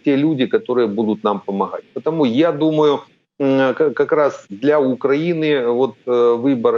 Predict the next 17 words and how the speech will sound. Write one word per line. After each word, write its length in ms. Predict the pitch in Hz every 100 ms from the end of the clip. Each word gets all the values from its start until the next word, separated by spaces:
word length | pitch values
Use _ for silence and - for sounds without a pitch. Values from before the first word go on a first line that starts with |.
| 113
этих 340 | 120 117 113
людей – 480 | 113 117 143 147 139 - _
на 220 | 117 120 120
руководящие 680 | 113 117 117 120 117 -
посты 480 | 107 110 - - 143
дает 520 | 110 113 123 110 95 95
до-, 160 | 120
довольно-таки 560 | 107 127 143 107 101 110
хорошую 500 | - 127 143 - 110
перспективу, 800 | - 117 - 120 - - 160 127
положительную, 1000 | - 143 131 123 143 151 139 139 135 127 143
ну 60 | 139
и 20 |
даст, 320 | 107 139 -
конечно, 380 | 117 120 117 110
положительную 720 | - 117 117 135 131 113 110
динамику, 640 | 101 104 123 123 113 107